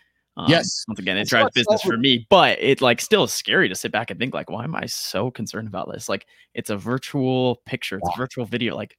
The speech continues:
Speaker 1: dude, relax. It doesn't matter that much. <laughs>
Speaker 2: S-, well said, my friend. You know, that wisdom there, if you can keep that in your head for a long time, that, that wisdom's gonna,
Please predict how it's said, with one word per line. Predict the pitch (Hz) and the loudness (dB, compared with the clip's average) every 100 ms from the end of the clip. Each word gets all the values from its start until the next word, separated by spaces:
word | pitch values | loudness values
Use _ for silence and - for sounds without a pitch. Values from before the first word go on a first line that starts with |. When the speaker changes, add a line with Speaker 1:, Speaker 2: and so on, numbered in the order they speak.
| - | -12
Speaker 1:
dude, | - - | -12 -10
relax. | - - 113 - - | -12 -10 -10 -12 -10
It | |
doesn't | 110 113 | -6 -4
matter | 104 - | -4 -6
that | - - | -8 -10
much. | 139 - - | -12 -14 -14
<laughs> | 185 - - - _ _ _ _ - - | -14 -14 -18 -20 _ _ _ _ -20 -12
Speaker 2:
S-, | - - - - _ _ _ _ _ _ | -8 -6 -8 -12 _ _ _ _ _ _
well | 127 220 233 | 6 6 6
said, | - 143 120 | 4 4 6
my | 110 | 6
friend. | 92 87 67 52 - - | 4 2 -2 -4 -4 4
You | |
know, | 120 127 80 87 90 92 | 6 6 4 -6 -14 -12
that | 120 156 180 | 0 4 8
wisdom | 160 143 135 156 139 | 8 8 6 6 8
there, | 139 143 | 8 6
if | 123 | 6
you | 147 | 6
can | 156 160 | 4 2
keep | 165 165 | 0 4
that | 143 131 - - _ _ _ | 6 4 0 -20 _ _ _
in | - 123 | 4 8
your | 120 | 8
head | 98 98 117 123 | 6 6 4 4
for | 113 | 6
a | 98 | 6
long | 101 110 110 | 8 6 6
time, | 107 110 107 | 4 6 6
that, | 92 | 4
that | 107 95 | 2 2
wisdom's | 104 110 104 92 | 4 4 2 2
gonna, | 95 | 2